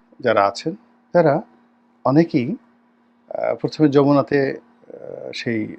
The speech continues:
শুক্রবার দিন তারা সমাবেশ করে যমুনার সামনে, আহ, ডক্টর ইউনূসের বাসার সামনে তারা তাদের দাবি জানাতে থাকে এবং সেখান থেকে তারা, আহ, আবার শাহবাগের দিকে চলে যায়।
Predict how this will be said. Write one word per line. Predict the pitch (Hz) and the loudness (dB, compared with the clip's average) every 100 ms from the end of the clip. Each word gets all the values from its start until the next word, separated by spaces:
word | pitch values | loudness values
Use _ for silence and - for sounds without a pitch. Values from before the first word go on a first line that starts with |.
| - | -12
শুক্রবার | - 151 - 107 95 - | -4 -2 0 0 -2 -2
দিন | 220 294 _ _ _ _ _ _ _ _ _ _ _ - | -2 -4 _ _ _ _ _ _ _ _ _ _ _ 0
তারা | 123 117 110 104 - - _ _ _ - | 2 4 4 2 -4 -20 _ _ _ -10
সমাবেশ | - 120 110 113 | -2 0 0 -2
করে | - 185 | -6 -6
যমুনার | 160 117 113 107 | -4 -2 -4 -4
সামনে, | - - 107 | -4 -6 -6
আহ, | 220 - _ _ _ _ _ _ _ - - | -8 -10 _ _ _ _ _ _ _ -20 -14
ডক্টর | 104 - | -12 -6
ইউনূসের | 117 113 - 104 | -4 -4 -4 -4
বাসার | 101 - | -2 -4
সামনে | - 117 135 294 _ _ _ _ _ _ _ _ - | -4 -4 -2 -4 _ _ _ _ _ _ _ _ 0
তারা | 147 | 2
তাদের | - 120 117 | 2 -2 0
দাবি | 104 110 | 0 0
জানাতে | 117 123 131 139 | -2 -2 -4 -6
থাকে | 151 180 | -6 -2
এবং | 170 | 0
সেখান | 160 156 170 170 | 0 -2 0 -2
থেকে | - 175 | -2 -4
তারা, | 139 117 113 | 0 0 -2
আহ, | - _ _ _ _ _ _ _ - | -6 _ _ _ _ _ _ _ -16
আবার | - - 113 110 98 - _ _ _ | -10 -4 0 0 -2 -8 _ _ _
শাহবাগের | - 139 127 120 110 95 | -6 0 2 2 0 -6
দিকে | 101 | -10
চলে | 95 - - | -12 -12 -14
যায়। | - - | -16 -20